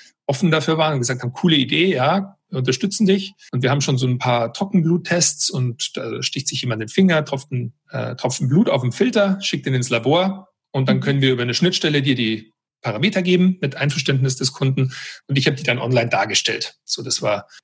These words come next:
Speaker 1: so meine erste Idee und die haben wir umgesetzt und damit kam dann auch einige Presse,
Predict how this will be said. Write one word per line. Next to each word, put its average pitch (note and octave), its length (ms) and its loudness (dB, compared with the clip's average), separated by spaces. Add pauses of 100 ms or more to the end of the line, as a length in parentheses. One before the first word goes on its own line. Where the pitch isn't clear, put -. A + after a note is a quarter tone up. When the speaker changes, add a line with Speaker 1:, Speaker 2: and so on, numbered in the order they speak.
(100)
Speaker 1:
so - 160 -4
meine A2+ 240 0
erste A#2+ 520 2 (520)
Idee C#3 400 4
und C#3 280 -2
die C3+ 60 2
haben B2 140 -2
wir - 80 -4
umgesetzt F#3 580 2
und B2+ 320 -6
damit D3 360 -2
kam C#3 280 -2
dann D3 120 0
auch B2+ 160 -4
einige C3+ 340 2
Presse, G#3+ 500 2